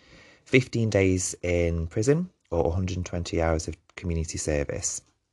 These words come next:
So not only are you unlikely to get into trouble for it anyway, you could be fined less than three hundred quid for battering your wife or partner. Um,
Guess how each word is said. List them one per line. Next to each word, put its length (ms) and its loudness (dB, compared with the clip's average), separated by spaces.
So 320 6
not 220 4
only 240 4
are 140 4
you 260 4
unlikely 720 0
to 120 -10
get 240 2
into 220 -8
trouble 320 -4
for 240 0
it 80 4
anyway, 480 0
you 160 -4
could 120 -8
be 100 -2
fined 300 2
less 220 0
than 120 -6
three 200 -4
hundred 280 -2
quid 320 -2
for 360 -2
battering 540 -2
your 380 -2
wife 460 -4
or 120 -6
partner. 500 -6
Um, 440 4